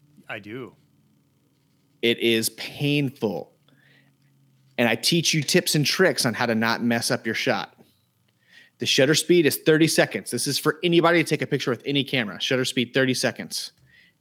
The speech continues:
Speaker 2: David, ho-, like, this is so counterintuitive to what we normally do. How high of an I S O should we shoot?
Speaker 1: Uh, I don't know.
Speaker 2: Thirty-two hundred.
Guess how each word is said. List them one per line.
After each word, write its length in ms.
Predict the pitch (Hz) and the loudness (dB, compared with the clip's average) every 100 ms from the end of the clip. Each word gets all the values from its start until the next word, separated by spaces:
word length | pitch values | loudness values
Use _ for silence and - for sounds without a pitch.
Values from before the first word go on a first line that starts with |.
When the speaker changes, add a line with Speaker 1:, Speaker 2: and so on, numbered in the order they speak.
| - | 0
Speaker 2:
David, 300 | 127 110 104 | 2 2 -2
ho-, 100 | - - | -6 -2
like, 240 | 120 113 | -4 -2
this 180 | 131 131 | -4 -2
is 100 | 135 | -4
so 160 | - 117 | -2 -2
counterintuitive 720 | - 113 110 104 117 104 101 | -2 -4 -4 -6 -6 -6 -8
to 80 | 110 | -8
what 80 | 76 | -6
we 80 | |
normally 320 | 104 104 104 104 | -6 -6 -6 -8
do. 220 | 104 101 - - - | -8 -10 -14 -20 -10
How 400 | - 131 127 143 | -6 -2 0 0
high 360 | - 120 107 | 0 -2 0
of 100 | 107 | -2
an 80 | 110 | -4
I 180 | 85 104 | -4 -4
S 160 | 107 - | -4 -4
O 140 | 92 | -4
should 180 | - - | -6 -10
we 100 | - | -12
shoot? 280 | - 80 - _ _ _ _ _ _ _ _ _ _ _ _ _ _ _ _ _ _ - - _ _ _ _ - | -8 -10 -10 _ _ _ _ _ _ _ _ _ _ _ _ _ _ _ _ _ _ -20 -20 _ _ _ _ -18
Speaker 1:
Uh, 960 | 127 127 127 127 123 131 127 131 127 123 _ _ _ _ _ _ _ _ _ _ _ _ _ _ | -14 -10 -8 -8 -8 -8 -8 -10 -12 -16 _ _ _ _ _ _ _ _ _ _ _ _ _ _
I 80 | 113 | -16
don't 120 | 107 | -14
know. 180 | 127 170 _ _ _ _ _ _ _ _ - - _ _ - | -14 -18 _ _ _ _ _ _ _ _ -12 -12 _ _ 0
Speaker 2:
Thirty-two 1300 | 156 165 180 180 170 _ - - 165 160 165 160 - | 2 4 4 2 -2 _ -8 -2 0 2 0 -2 -8
hundred. 560 | - 143 127 107 92 | -6 -4 -2 -4 -6